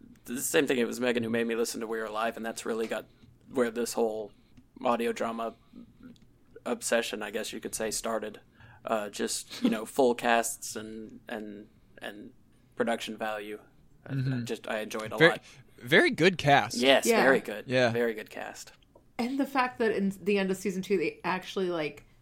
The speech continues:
Speaker 3: go through the cast list and the writers list and all that stuff. I was, I,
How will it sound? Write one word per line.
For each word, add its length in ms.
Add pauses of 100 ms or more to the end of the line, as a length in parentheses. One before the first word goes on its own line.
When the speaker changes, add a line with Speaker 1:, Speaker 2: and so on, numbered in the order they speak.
(220)
Speaker 3:
go 240
through 180
the 100
cast 360
list 520
and 180
the 100
writers 380
list 220
and 80
all 120
that 160
stuff. 180 (280)
I 60
was, 220
I, 220